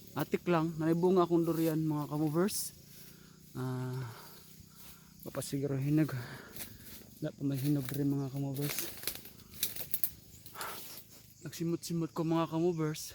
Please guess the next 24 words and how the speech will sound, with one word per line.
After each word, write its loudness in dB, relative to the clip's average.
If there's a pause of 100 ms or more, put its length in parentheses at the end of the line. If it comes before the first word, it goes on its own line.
Ah, -2
murag, -4 (1000)
wala -2
pa -2
man, 0
mga -4
ka-movers, -4
ay. -8 (1200)
Anga, -2
ay, -2
anga, -4
ay, -6
giatik -8
ra -10
ko, -14
ay. -14 (1700)
So, -6 (1040)
murang -4
bag -2
na -2
humot -2
good, -6
mga -4
ka-movers. -8